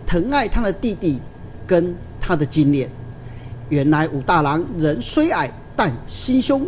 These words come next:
却如此的宽大，情愿自己受委屈，也愿意成全周遭的人。武大郎知道他保护不了金莲，武大郎知道自己配不上金莲，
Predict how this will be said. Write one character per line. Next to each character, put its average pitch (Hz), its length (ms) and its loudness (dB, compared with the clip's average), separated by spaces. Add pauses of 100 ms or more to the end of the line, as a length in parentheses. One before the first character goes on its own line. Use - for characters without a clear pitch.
却 190 400 2
如 226 260 2
此 185 220 0
的 131 120 -2
宽 151 300 0
大， 147 200 -2 (520)
情 131 320 -4
愿 170 180 6
自 202 180 -2
己 135 160 -4
受 160 300 2 (160)
委 147 200 0
屈， 294 340 2 (360)
也 135 220 0 (100)
愿 240 120 4
意 165 260 2 (140)
成 190 340 0
全 170 300 2 (140)
周 320 340 0
遭 247 220 2
的 190 120 0
人。 151 200 0 (680)
武 131 120 -6
大 156 140 4
郎 139 180 4 (320)
知 277 220 -2
道 226 260 2 (120)
他 - 120 -2 (160)
保 127 220 2
护 277 240 4
不 196 180 2
了 127 220 4
金 151 200 2
莲， 131 220 0 (520)
武 - 100 0
大 214 160 6
郎 160 180 2
知 277 160 -2
道 254 260 0 (140)
自 330 160 -2
己 143 220 -4 (160)
配 277 240 4
不 - 180 -4
上 135 260 -2
金 143 220 0
莲， 139 180 0